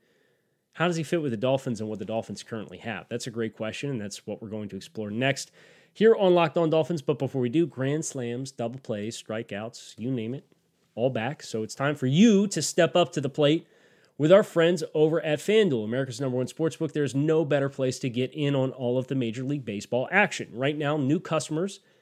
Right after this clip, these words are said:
can get a no-sweat first bet up to one thousand dollars in bonus bets back if your first bet doesn't hit. So go to fanduel dot com slash sign, uh, slash locked on to sign up. Place your first bet and get that one thousand dollar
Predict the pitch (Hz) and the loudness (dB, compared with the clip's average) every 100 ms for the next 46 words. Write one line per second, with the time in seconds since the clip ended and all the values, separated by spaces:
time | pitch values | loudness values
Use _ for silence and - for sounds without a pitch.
0 | _ _ _ 180 175 170 165 170 - 170 | _ _ _ 6 6 6 4 4 2 -2
1 | - 156 151 139 135 123 117 139 - 160 | 0 0 2 0 0 -2 0 0 0 -2
2 | 147 147 127 131 123 110 110 120 127 113 | -2 -2 0 0 -2 -4 -2 -4 -4 -6
3 | 113 104 113 104 123 _ _ _ - 120 | -8 -6 -6 -6 -8 _ _ _ -6 -6
4 | - 131 127 123 120 - 104 120 113 120 | -2 -4 -4 -4 -4 -4 -6 -6 -6 -8
5 | 101 95 - 190 202 - - _ _ _ | -8 -10 -2 -2 -2 -8 -16 _ _ _
6 | - 135 143 147 135 127 117 113 123 - | 0 2 4 2 2 2 -2 -4 -8 -8
7 | - 131 135 - - - 131 120 117 113 | -4 -4 -4 -8 -12 -6 -4 -2 -2 -6
8 | - _ _ _ - 113 113 - 139 127 | -10 _ _ _ -12 -10 -6 -2 -2 -2
9 | 131 123 139 151 139 - 123 131 139 - | -2 -2 -2 -2 -2 -2 0 0 -2 2
10 | 170 175 165 - 160 - 135 131 127 113 | 2 2 -4 -2 -2 0 -2 -2 -6 -4
11 | 160 - 147 139 131 135 139 135 127 120 | -4 -2 -4 -2 -2 -2 -2 -2 -2 -2
12 | 120 110 117 117 117 113 | -4 -2 -2 -2 -2 -4